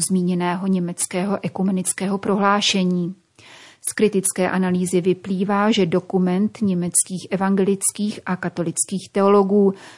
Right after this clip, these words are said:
dostatečně neobjasňuje některé základní otázky katolického pojímání církve, eucharistie a svěcení.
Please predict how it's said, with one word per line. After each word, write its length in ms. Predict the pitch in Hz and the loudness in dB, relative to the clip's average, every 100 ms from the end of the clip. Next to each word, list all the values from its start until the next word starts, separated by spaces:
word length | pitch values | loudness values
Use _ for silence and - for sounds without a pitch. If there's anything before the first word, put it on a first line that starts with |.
| - | -2
dostatečně 800 | 247 - 226 220 220 - 214 208 | -2 0 -2 0 -2 0 2 2
neobjasňuje 960 | 190 - 220 180 165 - - 190 185 190 | 2 2 2 4 2 0 2 2 2 2
některé 540 | 185 - 180 180 185 | 0 -2 -2 2 2
základní 680 | 196 196 208 220 214 214 208 | 2 0 0 0 2 0 0
otázky 600 | 190 185 180 180 - 196 | -4 -2 -2 -2 -4 -4
katolického 760 | 190 190 180 175 - - 196 190 | -4 -4 -4 -2 -2 0 -2 0
pojímání 720 | 190 190 185 175 175 180 180 | 0 2 2 0 0 -2 -2
církve, 640 | - 208 226 226 202 196 - | -4 0 0 0 -2 -2 2
eucharistie 800 | 226 226 233 202 - - 190 180 | 2 2 -2 -2 -4 -2 -2 -2
a 160 | - 196 - | -4 -6 -2
svěcení. 640 | 214 180 - 190 180 175 | 0 0 2 0 2 0